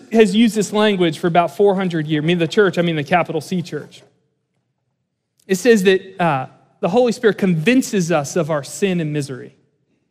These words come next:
That one of the works of the Holy Spirit is, is not to beat you up,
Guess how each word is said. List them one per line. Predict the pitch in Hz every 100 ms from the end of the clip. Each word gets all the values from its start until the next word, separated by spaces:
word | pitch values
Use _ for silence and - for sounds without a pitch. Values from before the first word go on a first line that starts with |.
| _ _ _ _ _ _ _ _
That | 226
one | 240 330
of | 277
the |
works | 208 285 311 -
of | 254
the | 220
Holy | 202 240 214
Spirit | - 285 285 208
is, | 175 165 - _ _
is | 233 208
not | 254 294 294
to |
beat | 190 254 240 -
you | 214
up, | 269 - - _ _